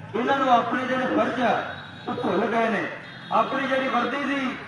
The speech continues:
ਜਿਹੜੀ ਵਰਦੀ ਦੀ ਇੱਜ਼ਤ ਕਰਨੀ ਚਾਹੀਦੀ ਆ, ਉਹ ਲੋਕਾਂ ਦੇ ਸਾਹਮਣੇ ਵੇਖੋ ਕੀ ਮਿਸਾਲ ਪੇਸ਼ ਕਰਨਾ ਹੈ ਕਿ ਜਿਹੜੀ ਵਰਦੀ ਆ, ਇਹ ਤੁਹਾਡੇ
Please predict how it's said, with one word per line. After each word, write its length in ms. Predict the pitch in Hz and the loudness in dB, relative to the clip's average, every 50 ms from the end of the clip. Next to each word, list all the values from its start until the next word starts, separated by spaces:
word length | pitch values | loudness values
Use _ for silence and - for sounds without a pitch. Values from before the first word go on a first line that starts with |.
| - - - - - - - - - - - - - - - - | -14 -14 -14 -16 -16 -16 -16 -16 -16 -16 -16 -16 -16 -16 -8 -4
ਜਿਹੜੀ 180 | - 247 262 277 | -2 0 0 0
ਵਰਦੀ 380 | 269 220 226 220 208 - 262 254 | 0 2 2 2 2 0 -2 -2
ਦੀ 260 | 233 262 262 254 254 - - - - 247 | -2 -2 -2 -2 -4 -6 -8 -8 -6 -6
ਇੱਜ਼ਤ 180 | 262 - 277 294 | -4 -4 -2 2
ਕਰਨੀ 340 | 269 247 214 214 214 214 - | 4 6 6 6 2 0 0
ਚਾਹੀਦੀ 360 | 196 190 190 - 175 190 180 | 0 0 0 0 0 2 2
ਆ, 100 | 175 175 151 143 - - - - - - - - - - - - | 4 4 4 2 0 -2 -4 -8 -10 -12 -12 -14 -14 -16 -6 -2
ਉਹ 140 | - 247 262 240 | 0 0 2 2
ਲੋਕਾਂ 340 | 226 220 220 220 - 240 247 | 2 0 0 2 2 2 2
ਦੇ 80 | 247 - - | 0 -2 0
ਸਾਹਮਣੇ 300 | - 254 240 254 247 247 | 0 0 0 0 0 -2
ਵੇਖੋ 260 | 254 233 - 254 262 262 - - | -2 -2 -2 0 -2 -2 -2 -2
ਕੀ 80 | 254 262 277 277 285 | -4 -4 -4 -2 -4
ਮਿਸਾਲ 340 | 262 - 220 214 214 214 220 | -2 0 2 2 2 2 2
ਪੇਸ਼ 300 | 220 226 220 208 - - | -2 -2 -2 -2 0 0
ਕਰਨਾ 300 | 220 214 202 208 214 226 | 2 2 2 2 2 2
ਹੈ 140 | 220 220 214 - | 2 2 0 0
ਕਿ 60 | 226 | -2
ਜਿਹੜੀ 260 | 190 214 214 226 208 196 - | 0 0 0 0 -2 0 0
ਵਰਦੀ 380 | 170 170 170 - 220 226 226 226 | 0 0 0 -2 -2 0 2 6
ਆ, 120 | 233 247 247 247 - - - - - - - - - | 6 6 6 4 2 -2 -6 -8 -12 -14 -14 -8 0
ਇਹ 120 | 220 233 226 | 0 0 2
ਤੁਹਾਡੇ 320 | - 226 202 175 185 | 2 0 0 0 0